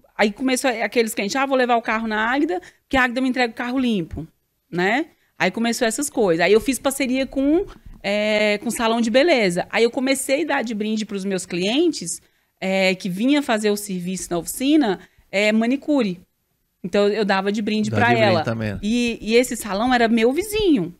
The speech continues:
Speaker 1: Era,
Speaker 2: Uhum.
Speaker 1: era vizinho da, da oficina. Então a gente começou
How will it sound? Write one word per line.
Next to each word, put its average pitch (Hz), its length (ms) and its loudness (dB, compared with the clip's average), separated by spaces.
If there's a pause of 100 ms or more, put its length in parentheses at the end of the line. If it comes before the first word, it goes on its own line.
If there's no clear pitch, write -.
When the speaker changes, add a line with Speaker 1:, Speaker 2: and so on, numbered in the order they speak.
(180)
Speaker 1:
Era, 175 160 -2
Speaker 2:
Uhum. - 80 -2
Speaker 1:
era 196 120 4
vizinho 202 420 -2
da, 320 160 0
da 277 180 0
oficina. 269 520 0 (300)
Então 196 180 -6
a 214 40 -4
gente 220 180 -4
começou 226 540 -4